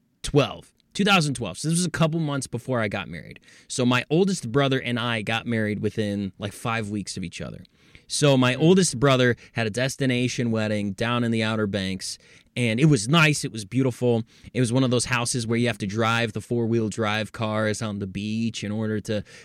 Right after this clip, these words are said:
Speaker 1: be
Speaker 2: Oh,
Speaker 1: able to stay on the
Speaker 2: nice.
Speaker 1: place. So it was cool. Really nice, really cool,
Speaker 2: Mm-hmm.
Speaker 1: great weekend.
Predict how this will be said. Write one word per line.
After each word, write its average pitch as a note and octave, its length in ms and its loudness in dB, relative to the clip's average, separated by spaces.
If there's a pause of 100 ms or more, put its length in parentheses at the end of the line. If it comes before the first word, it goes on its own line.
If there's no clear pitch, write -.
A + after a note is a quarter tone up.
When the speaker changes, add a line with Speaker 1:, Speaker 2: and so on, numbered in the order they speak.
(120)
Speaker 1:
be A#2 120 2
Speaker 2:
Oh, A#2+ 40 4
Speaker 1:
able A2+ 120 0
to A2 60 -2
stay A#2+ 180 -2
on A#2+ 80 -4
the A2+ 80 -4
Speaker 2:
nice. A#2 80 -10
Speaker 1:
place. A2 400 -2
So E3+ 200 2
it F3+ 60 2
was E3 140 2
cool. C3 260 2
Really E3 320 6
nice, C#3 480 2
really C#3+ 320 4
cool, C3+ 360 2
Speaker 2:
Mm-hmm. A#2 320 -12
Speaker 1:
great C#3+ 220 4
weekend. A#2+ 500 0